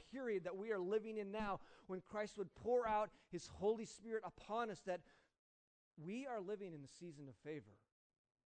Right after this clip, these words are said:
That some of you simply need to realize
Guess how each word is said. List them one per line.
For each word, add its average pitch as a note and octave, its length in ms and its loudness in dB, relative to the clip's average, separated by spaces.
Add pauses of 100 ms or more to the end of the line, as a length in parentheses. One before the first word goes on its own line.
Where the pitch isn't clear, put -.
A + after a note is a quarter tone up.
(1300)
That D#3 80 -14
some B3 260 -2
of D#4+ 100 -4
you A#3+ 180 -6
simply G3+ 340 -8
need F#3 140 -8
to F3+ 40 -6
realize D#3+ 720 -4